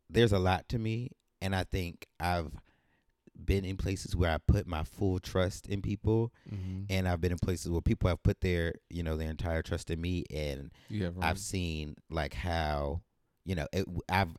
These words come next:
Speaker 1: I felt them or they felt me. And then we both sitting there looking stupid as fuck. Um, I think I'm, I'm, I'm becoming a little bit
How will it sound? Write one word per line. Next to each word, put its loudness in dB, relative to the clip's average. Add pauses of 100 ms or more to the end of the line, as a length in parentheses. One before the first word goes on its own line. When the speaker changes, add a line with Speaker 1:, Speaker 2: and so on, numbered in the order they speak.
Speaker 1:
I 4
felt 4
them 4
or 2
they 2
felt -2
me. -10 (500)
And -2
then -2 (640)
we -6
both -2
sitting -4
there 0
looking -6
stupid -2
as -6
fuck. -6 (680)
Um, -2 (1800)
I 4
think 0
I'm, 0
I'm, -4
I'm -4 (180)
becoming 0
a 4
little 4
bit 0